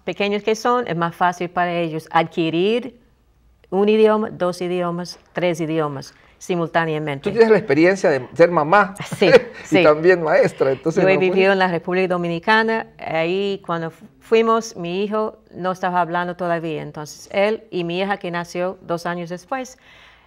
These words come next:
Speaker 1: adquirieron el español simultáneamente con el inglés, porque yo ma-, yo le mantenía el inglés con ellos como madre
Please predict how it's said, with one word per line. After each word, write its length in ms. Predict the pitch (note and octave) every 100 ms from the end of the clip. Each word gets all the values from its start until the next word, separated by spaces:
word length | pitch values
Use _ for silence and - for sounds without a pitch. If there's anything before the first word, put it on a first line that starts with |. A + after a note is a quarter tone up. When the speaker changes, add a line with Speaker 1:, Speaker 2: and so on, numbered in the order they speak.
| _
Speaker 1:
adquirieron 760 | G3 F#3+ G3+ G3 G3 G3+ G3 -
el 340 | - E3+ E3 -
español 640 | E3+ - F#3+ G#3 A#3 A#3+ - _
simultáneamente 840 | - G3 F#3 G3 G3 G3 G3 G3
con 220 | F#3+ A3 A3
el 100 | G#3+
inglés, 340 | G3+ E3 D3+
porque 260 | D#3 D3+ E3
yo 140 | F#3+
ma-, 180 | G3 G3+ - F#3
yo 140 | F#3+ G3
le 80 |
mantenía 540 | G3+ G3 G3 G3 G3+ G3+
el 80 | F#3+
inglés 500 | F#3+ G#3 G#3 - -
con 180 | - G#3+
ellos 420 | G#3+ A3 G#3+ -
como 280 | - F3 E3+
madre 500 | F#3 A3+ A#3 A#3+